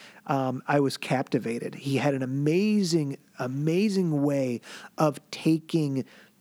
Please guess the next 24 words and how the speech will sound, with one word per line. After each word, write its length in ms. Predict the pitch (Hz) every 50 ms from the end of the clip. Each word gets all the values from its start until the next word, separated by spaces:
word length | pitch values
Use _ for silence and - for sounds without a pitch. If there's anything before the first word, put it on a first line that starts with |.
| _ _ _ - - 139 131
research 1000 | 156 196 226 233 240 - - - - 208 196 190 185 175 - - - - - - - - - _ -
and 280 | - 151 127 127 135 127
data 580 | - 175 180 185 180 175 156 139 131 120 120 - _ _ _ _ _ -
and 140 | 156 143 -
connecting 580 | - 151 139 139 156 175 190 - 208 202 190 185
it 180 | 175 - -
to 400 | - - - 165 151 147 143 143 -
our 200 | 131 123 - -
efforts 400 | - 170 175 - - 175 160 -
and 100 | 156 147
our 100 | 147 135
stories. 760 | - - - - 156 160 156 143 127 120 110 104 104 - - _ - - - - - _ _ -
That 180 | - 170 165 160
was 140 | 165 151 147
just 300 | - 180 165 - - -
phenomenal. 600 | - 139 131 127 135 139 135 123 110 110 113 131 156 - -
I, 60 | 165 165 - 165 156 156 -
I, 40 | 165
an 80 | 151 151
incredibly 840 | 143 139 - - - - 190 190 185 185 151 151 139 135 127 123 - -
gifted 380 | 151 147 139 - - 139 - -
presenter. 500 | - 127 123 127 120 123 - - 131 143
Then 160 | 151 160 180
I, 360 | - - - - 180 185 -